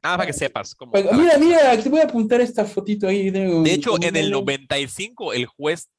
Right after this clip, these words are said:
Speaker 1: logra procesar al líder de la
Speaker 2: Ujú.
Speaker 1: Fundación de Escuela de Yoga. Sin embargo, sufre amenazas e intimidaciones. Llevaba poco tiempo él como mes, como juez, eh, cuando
Speaker 2: El, el,
Speaker 1: llevaba
Speaker 2: el
Speaker 1: unos meses como juez en la instrucción de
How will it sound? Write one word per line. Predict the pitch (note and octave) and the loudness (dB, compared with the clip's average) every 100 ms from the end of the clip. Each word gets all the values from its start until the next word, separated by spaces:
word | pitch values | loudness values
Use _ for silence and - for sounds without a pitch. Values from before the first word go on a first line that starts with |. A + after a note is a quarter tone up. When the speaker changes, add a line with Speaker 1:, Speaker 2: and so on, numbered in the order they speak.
| - | -4
Speaker 1:
logra | D#3 D3+ E3+ G#3+ - - | -4 -2 -4 -4 -6 -6
procesar | C3+ B2 D3 | -10 -12 -4
al | C#3 B2+ | -2 -2
líder | C#3+ D3+ | -4 -4
de | G#2+ | -4
la | C#3+ | -6
Speaker 2:
Ujú. | C#3+ | -8
Speaker 1:
Fundación | A2 A2 C3+ | -18 -14 -10
de | B2+ | -10
Escuela | - C3+ | -8 -4
de | A#2 G2 | -4 -6
Yoga. | B2+ G3+ D#3 - - - | -8 -6 -6 -8 -20 -20
Sin | - - E3+ D#3+ | -16 -14 -12 -12
embargo, | D3 C#3+ F3 A#3 F3+ D3 _ | -12 -4 -2 -2 -6 -10 _
sufre | - D#3 D3+ C3+ | -20 -16 -8 -8
amenazas | A2+ B2 E3+ F3+ C3 | -6 -6 -6 -10 -12
e | - A#2 | -10 -10
intimidaciones. | G#2+ A#2 G#2+ G2+ - A2 G2+ E2 - _ _ - - _ _ _ _ _ _ | -10 -14 -8 -8 -8 -14 -14 -16 -20 _ _ -20 -20 _ _ _ _ _ _
Llevaba | C#3 C3+ C#3+ F3 E3 | -8 -6 -2 -2 -2
poco | - D3+ | -6 -12
tiempo | C#3 C#3 C3 B2 | -8 -8 -8 -10
él | A#2 | -12
como | A#2 G#2 | -12 -10
mes, | G#2+ A2 - | -10 -10 -12
como | A2+ G#2 | -20 -16
juez, | - E3 A#3+ - _ | -8 -6 -8 -14 _
eh, | B2 A2 G#2 | -6 -4 -4
cuando | A2 G#2 G#2 G2+ G2 G2 F#2+ F#2+ F#2+ F#2+ F#2+ F2+ _ _ _ _ _ _ _ _ _ _ _ _ _ _ | -10 -12 -12 -12 -12 -12 -14 -14 -14 -14 -16 -18 _ _ _ _ _ _ _ _ _ _ _ _ _ _
Speaker 2:
El, | G#2+ | -6
el, | G#2 G#2 | -4 -2
Speaker 1:
llevaba | - F3+ G#3+ | 0 0 0
Speaker 2:
el | - | -2
Speaker 1:
unos | G3 E3+ | -6 -4
meses | F3 F#3+ | -4 -4
como | E3 C3+ | -8 -12
juez | D3 D3 D3+ | -6 -6 -6
en | |
la | B2+ | -12
instrucción | A2+ B2+ - C#3+ F3 G3+ | -14 -20 -12 -8 -8 -10
de | A2+ G#2+ | -10 -10